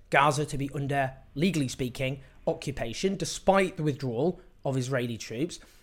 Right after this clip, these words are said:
That has left eighty percent of its population dependent on international humanitarian assistance. Seventy percent of its households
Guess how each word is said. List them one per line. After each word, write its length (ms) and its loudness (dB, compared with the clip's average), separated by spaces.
That 140 6
has 120 2
left 320 4
eighty 300 2
percent 340 2
of 80 -6
its 120 -4
population 680 -2
dependent 580 0
on 180 -2
international 640 0
humanitarian 720 -2
assistance. 580 -8
Seventy 480 4
percent 300 2
of 60 -2
its 80 -4
households 520 -2